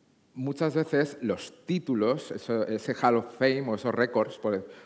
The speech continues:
o ese récord Guinness de primera grabación de jazz,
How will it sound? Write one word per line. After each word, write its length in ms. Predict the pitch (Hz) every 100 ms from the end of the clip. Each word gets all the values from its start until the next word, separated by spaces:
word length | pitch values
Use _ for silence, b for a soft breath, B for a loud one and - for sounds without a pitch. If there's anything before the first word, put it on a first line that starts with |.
| B
o 140 | 92
ese 520 | 101 104 123 113 110 107
récord 300 | 113 110 104
Guinness 240 | 117 110
de 120 | 107
primera 680 | 101 87 110 185 175 160 - -
grabación 400 | 147 135 147 139
de 120 | 127
jazz, 400 | 92 - -